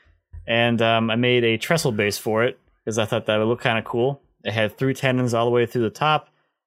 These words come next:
And I eventually made, like, a little storage cabinet with a bunch of drawers to go in there. The bench was a shorter one, so it was, um, it was four feet long, uh, and twenty-four inches wide. So it's very small,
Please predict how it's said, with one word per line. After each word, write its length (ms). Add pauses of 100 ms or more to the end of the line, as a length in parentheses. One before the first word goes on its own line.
And 280
I 100
eventually 380
made, 300
like, 200
a 40
little 180
storage 460
cabinet 380
with 120
a 40
bunch 180
of 80
drawers 440
to 100
go 160
in 160
there. 200 (200)
The 80
bench 260
was 160 (200)
a 120
shorter 340
one, 240
so 360
it 40
was, 220
um, 520 (180)
it 20
was 140
four 200
feet 200
long, 340 (840)
uh, 60
and 640
twenty-four 500
inches 300
wide. 240
So 80
it's 40
very 200
small, 440